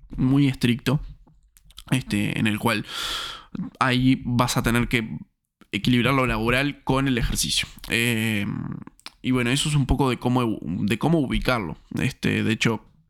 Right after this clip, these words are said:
este, yo con mis clientes a veces también, eh, intentamos que sea en un horario en el cual los niños ya están en el colegio o todavía no salieron del colegio, entonces permiten que no estén ahí,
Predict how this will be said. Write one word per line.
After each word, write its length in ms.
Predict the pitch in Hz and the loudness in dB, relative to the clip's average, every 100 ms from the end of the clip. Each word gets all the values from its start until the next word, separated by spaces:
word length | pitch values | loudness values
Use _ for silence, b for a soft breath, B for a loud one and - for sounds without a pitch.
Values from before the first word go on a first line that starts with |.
| _ _ _ _ _ - _ - - _ - | _ _ _ _ _ -20 _ -20 -20 _ -10
este, 380 | 180 - 113 117 | -10 -4 -2 0
yo 160 | - | 0
con 100 | 123 | 2
mis 120 | 113 | 2
clientes 400 | - 98 117 120 | 0 0 0 0
a 60 | 110 | 0
veces 220 | 120 127 | 0 0
también, 380 | 120 113 123 127 B B B B B | 0 2 2 0 B B B B B
eh, 400 | - 120 117 110 - | -2 0 0 -2 -2
intentamos 680 | 127 131 117 117 127 131 | 0 2 2 2 2 2
que 100 | - | 0
sea 180 | - 135 | 0 2
en 100 | 127 | 2
un 120 | 127 | 2
horario 320 | 123 123 131 135 | 2 0 0 0
en 80 | |
el 120 | 113 113 | 0 0
cual 380 | 131 123 127 B B B | 0 0 -2 B B B
los 260 | - 120 131 | 0 2 2
niños 680 | 127 135 131 127 123 - - | 4 4 4 2 0 -6 -4
ya 160 | - | -2
están 180 | 127 127 | 0 0
en 120 | 120 | 2
el 80 | 104 | 0
colegio 540 | 107 127 175 - 147 - | 2 2 2 2 0 0
o 160 | 110 | -2
todavía 300 | 107 110 117 | 0 0 0
no 80 | 117 | 0
salieron 420 | 117 113 113 110 | 0 0 0 0
del 160 | 107 104 | 0 0
colegio, 580 | 123 156 147 139 127 - | 2 2 2 0 0 -2
entonces 720 | 110 - 117 117 110 - - | -4 -2 -2 -2 -2 -6 -6
permiten 480 | - 113 117 117 120 | -2 2 2 2 0
que 80 | 110 | 0
no 100 | 113 | 0
estén 300 | 117 127 117 | 0 0 0
ahí, 440 | 110 123 143 170 | 2 4 2 0